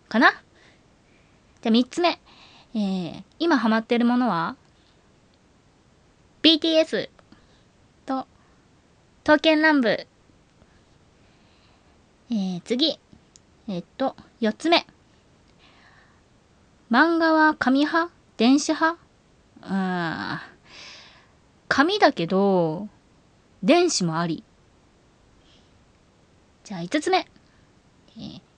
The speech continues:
結婚ばっか、<laughs> 結婚願望ある？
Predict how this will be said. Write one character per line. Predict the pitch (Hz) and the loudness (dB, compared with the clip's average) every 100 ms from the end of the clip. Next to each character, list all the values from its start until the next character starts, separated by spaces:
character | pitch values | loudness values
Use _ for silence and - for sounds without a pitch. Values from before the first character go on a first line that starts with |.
| - | -6
結 | 254 - | -6 -2
婚 | 320 320 | -2 0
ば | 311 | -2
っ | 311 | -2
か、 | 302 - - - 240 226 | -2 -2 -6 0 0 0
<laughs> | - - - - - | -10 -8 -8 -8 0
結 | 269 - | -2 0
婚 | 330 311 | -2 2
願 | 330 320 | 4 6
望 | 240 196 - | 4 2 0
あ | |
る？ | 202 214 | 0 0